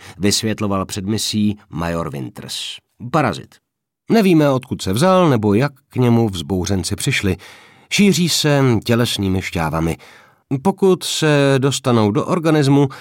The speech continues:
vyřadí vyšší nervové funkce. Zbydou akorát nejzákladnější instinkty, především snaha množit se dál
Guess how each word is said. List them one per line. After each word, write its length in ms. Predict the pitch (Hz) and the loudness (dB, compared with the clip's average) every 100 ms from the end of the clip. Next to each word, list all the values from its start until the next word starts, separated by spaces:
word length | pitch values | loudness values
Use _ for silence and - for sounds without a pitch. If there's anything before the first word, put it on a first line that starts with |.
| - - | -18 -2
vyřadí 500 | 165 180 160 147 123 | 0 2 2 2 2
vyšší 300 | 131 - 123 | 0 0 2
nervové 440 | 104 90 87 87 | 2 0 -2 -4
funkce. 500 | - 104 90 - 98 - - - - - | -2 -4 -2 -2 -2 -2 -18 -20 -16 -6
Zbydou 380 | 143 170 147 - | 0 2 2 0
akorát 460 | 110 120 117 113 | -2 0 0 -2
nejzákladnější 800 | 110 117 120 113 107 98 95 - | 0 2 2 0 -2 -4 -4 -4
instinkty, 600 | 78 175 - 185 190 180 | -4 -2 0 -2 0 -2
především 640 | 165 - 101 - 107 104 98 | -2 -2 -4 -2 0 2 2
snaha 460 | - 95 87 80 80 | -2 -4 -2 -2 -4
množit 460 | 76 104 101 120 | -2 -2 -2 -2
se 280 | - - 92 | -2 -4 -4
dál 520 | 80 101 101 95 87 | -2 0 2 0 -2